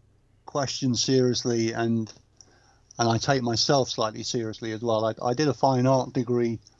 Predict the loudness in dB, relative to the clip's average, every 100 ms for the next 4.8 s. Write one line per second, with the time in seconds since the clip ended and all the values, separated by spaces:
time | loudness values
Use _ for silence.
0 | _ _ _ -14 -2 0 2 2 2 0
1 | 0 2 4 2 0 -8 -10 -4 -4 -4
2 | -14 _ _ _ _ _ _ -2 0 0
3 | -2 0 2 2 0 -4 -6 -4 -4 -4
4 | -6 -6 -8 -2 -2 0 -4 -8